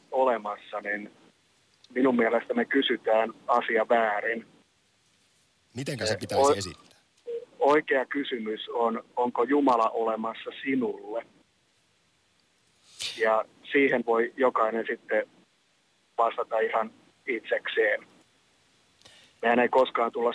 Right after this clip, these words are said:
Speaker 1: saamaan mitään todisteita, ää, tieteen näkökulmasta Jumalan olemassaolosta, mutta eksistentiaalisessa mielessä, ää, tähän on täysin mahdollista saada myöntävä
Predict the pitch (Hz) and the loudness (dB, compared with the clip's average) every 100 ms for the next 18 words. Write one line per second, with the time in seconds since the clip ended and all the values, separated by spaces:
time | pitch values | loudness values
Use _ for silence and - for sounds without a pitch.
0 | - 131 117 107 104 107 - 113 110 120 | 2 2 2 0 -4 -6 -8 -8 -2 0
1 | 113 107 - 107 104 104 107 - _ _ | 0 -2 -4 -6 -4 -4 -6 -8 _ _
2 | _ _ 110 107 104 - _ _ - 120 | _ _ -6 -6 -8 -16 _ _ -4 0
3 | 110 - 104 101 - 107 - 104 - 101 | 0 2 -2 -2 -4 -4 -2 -6 -2 -2
4 | 107 110 - 104 - 107 104 104 104 110 | 0 -2 -4 -6 -2 0 2 0 0 0
5 | 107 107 - 110 107 113 - 113 117 - | 2 -2 -2 0 2 2 -2 -4 -4 -8
6 | - _ - - - 110 - - 135 - | -20 _ -20 -20 -6 -4 2 2 2 0
7 | 127 123 113 - 110 107 107 110 113 110 | -2 -2 -2 -2 0 0 -2 -6 -4 0
8 | 110 110 110 - 120 - - _ _ _ | 2 2 -2 -2 -4 -4 -14 _ _ _
9 | _ _ _ _ - 110 113 - - 113 | _ _ _ _ -2 0 0 -2 0 2
10 | 117 117 120 127 117 117 113 110 110 107 | 2 0 2 2 2 2 0 0 -4 -6
11 | 107 - 110 110 110 - - - 123 131 | -6 -6 -2 0 -2 -6 -14 -2 2 2
12 | 147 143 | 0 -2